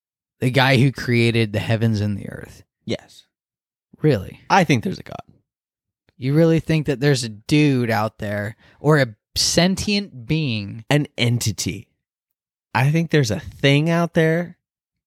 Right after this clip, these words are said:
Speaker 2: that was like life. And but that's
Speaker 1: Why
Speaker 2: why
Speaker 1: would he create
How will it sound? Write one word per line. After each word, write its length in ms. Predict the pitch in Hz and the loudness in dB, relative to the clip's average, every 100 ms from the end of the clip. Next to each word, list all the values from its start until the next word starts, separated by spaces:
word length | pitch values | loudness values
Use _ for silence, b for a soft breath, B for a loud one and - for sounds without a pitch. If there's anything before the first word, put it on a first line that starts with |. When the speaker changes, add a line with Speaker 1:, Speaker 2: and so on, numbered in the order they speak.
| - | -10
Speaker 2:
that 340 | 107 117 95 | -2 0 0
was 200 | 101 98 | -2 -4
like 440 | 107 98 90 - _ _ _ _ _ _ _ | -2 -2 -4 -10 _ _ _ _ _ _ _
life. 720 | 90 - - - _ _ _ _ _ _ - _ _ _ _ | -16 -16 -18 -20 _ _ _ _ _ _ -18 _ _ _ _
And 180 | - 165 | -2 2
but 260 | 170 190 - b b | 4 2 0 b b
that's 140 | 127 | 0
Speaker 1:
Why 140 | 151 226 | 4 4
Speaker 2:
why 100 | 311 | 4
Speaker 1:
would 100 | 262 | 2
he 220 | 226 233 | 2 0
create 680 | - - 180 160 123 113 113 | -4 -6 -2 0 0 0 -4